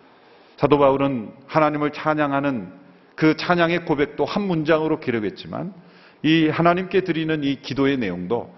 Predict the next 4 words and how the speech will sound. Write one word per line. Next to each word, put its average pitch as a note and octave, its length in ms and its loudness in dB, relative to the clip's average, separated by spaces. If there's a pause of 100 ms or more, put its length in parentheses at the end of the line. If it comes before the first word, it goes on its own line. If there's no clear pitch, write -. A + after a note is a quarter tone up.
한 F#3+ 200 -4
문장으로 G2+ 880 -2 (200)
기록했습니다. - 1400 -6 (1160)
압축적이지만 C#3 1000 0